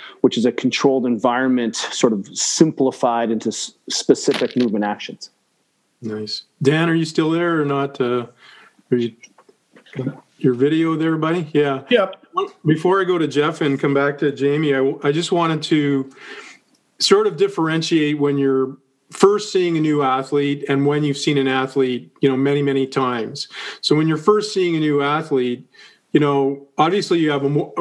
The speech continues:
Speaker 2: you're gonna have a more robust process than you would the, the athlete you're seeing on a daily basis and you're comfortable with. So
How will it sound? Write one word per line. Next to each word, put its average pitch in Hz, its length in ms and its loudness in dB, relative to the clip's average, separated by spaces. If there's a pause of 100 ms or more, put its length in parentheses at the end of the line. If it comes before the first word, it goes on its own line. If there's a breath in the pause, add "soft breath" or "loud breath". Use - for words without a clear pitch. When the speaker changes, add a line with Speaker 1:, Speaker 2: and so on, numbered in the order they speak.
(120)
Speaker 2:
you're 156 140 2
gonna 190 180 2
have 175 120 0
a 156 40 -2
more 156 260 0
robust 139 600 0
process 127 720 0
than 131 220 0
you 127 140 0
would 127 360 0 (100)
the, 123 360 0
the 135 260 0
athlete 135 300 -2
you're 123 120 0
seeing 131 320 0
on 123 80 -2
a 117 40 -2
daily 123 300 0
basis 117 480 -2
and 120 80 -2
you're 117 160 -2 (280 loud breath)
comfortable 160 500 0
with. 120 200 -4
So 147 380 0